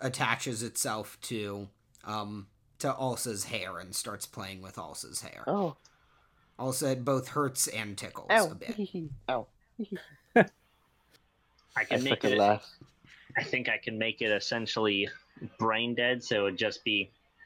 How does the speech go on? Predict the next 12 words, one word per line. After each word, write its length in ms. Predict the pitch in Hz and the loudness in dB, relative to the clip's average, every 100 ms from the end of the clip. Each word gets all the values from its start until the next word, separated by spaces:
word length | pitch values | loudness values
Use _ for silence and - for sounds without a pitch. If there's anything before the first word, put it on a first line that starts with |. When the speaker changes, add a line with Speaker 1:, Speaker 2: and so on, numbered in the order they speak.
| - _ _ _ _ _ _ | -20 _ _ _ _ _ _
Speaker 3:
it 60 | 127 | 2
would, 160 | 120 117 - | 4 2 -2
it 100 | - | 0
would 320 | 151 147 117 - | 4 4 2 0
be 140 | 120 | -2
dead, 480 | 98 117 104 92 90 - | 0 2 4 2 -2 -2
but 180 | 98 90 71 - | 0 0 -2 -4
its, 220 | 101 - | -4 -2
but 240 | - - | -2 0
we 100 | 120 | 0
could 240 | 107 104 - | -2 -4 -4
still, 280 | - 120 | 0 2